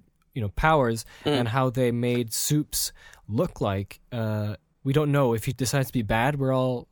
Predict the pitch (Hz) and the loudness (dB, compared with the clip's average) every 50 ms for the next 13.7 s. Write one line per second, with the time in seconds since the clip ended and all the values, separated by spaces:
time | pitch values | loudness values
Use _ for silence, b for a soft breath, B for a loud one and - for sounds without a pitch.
0 | _ - 127 107 104 110 - 131 120 - - 185 180 107 87 - - - - 92 | _ -10 -8 -6 -6 -6 -8 -10 -6 -2 0 0 0 0 -2 -6 -10 -8 -6 -4
1 | 104 127 147 - 143 143 139 139 131 131 B B B B B B B - 139 151 | -4 -4 -2 -2 -2 0 0 0 -2 -4 B B B B B B B -2 -2 -2
2 | 165 - - 180 180 165 151 131 - - - 151 147 143 143 139 139 131 98 139 | -2 -2 -2 -2 0 0 0 -2 -2 -2 0 0 2 2 2 0 -2 -2 -4 -8
3 | - - 151 143 131 131 131 127 123 135 135 - - _ - - 139 - 139 - | -8 -4 -2 0 0 0 0 -2 -6 -10 -14 -18 -20 _ -20 -14 -8 -6 -4 -4
4 | - - 165 151 - - 185 208 - - - 113 101 101 - - 131 120 117 113 | 0 0 0 0 2 0 0 0 0 0 0 0 0 -2 -4 -4 -4 -2 -2 -4
5 | 107 104 - - 117 107 - - - - - - - - - - 123 117 - - | -4 -6 -6 -6 -8 -8 -8 -10 -14 -12 -12 -10 -10 -8 -6 -4 -6 -6 -6 -4
6 | - 127 117 113 110 113 110 110 104 98 95 92 92 - - - - - - 104 | -4 -2 0 0 0 0 0 -2 -2 -2 -4 -6 -8 -10 -14 -20 -20 -16 -16 -14
7 | 80 - 139 110 90 82 95 101 101 101 107 98 127 127 123 123 120 117 113 110 | -10 -8 -6 -6 -6 -6 -6 -8 -6 -6 -4 -2 0 2 2 2 2 0 -2 -2
8 | 117 113 - 117 107 107 107 - - - 131 123 117 107 - 113 110 110 110 - | -4 -4 -4 -4 -4 -4 -4 -6 -4 -4 -4 -4 -4 -4 -4 -4 -4 -4 -6 -6
9 | - - - 180 - 127 123 120 120 117 - - 156 156 151 147 143 139 - - | -4 -4 0 0 2 0 0 0 -2 -6 -6 -2 0 2 2 2 2 0 -4 -6
10 | - - 156 151 151 156 151 151 147 139 - - 143 123 139 139 143 151 147 143 | -4 -2 0 2 2 2 0 0 -2 -2 -2 -4 -2 0 2 2 2 2 2 2
11 | 139 143 131 127 123 113 - - - - _ _ _ _ _ _ _ _ _ _ | 2 2 2 2 0 -2 -6 -12 -16 -20 _ _ _ _ _ _ _ _ _ _
12 | _ - 127 127 117 - 127 113 - - 156 143 139 - - - - 156 147 139 | _ -8 -6 -6 -4 -2 -4 -2 2 2 4 4 4 2 0 0 2 2 2 2
13 | - 127 117 117 107 - - 202 185 147 131 123 123 | 0 -2 -4 -4 -2 0 2 4 4 4 2 0 -2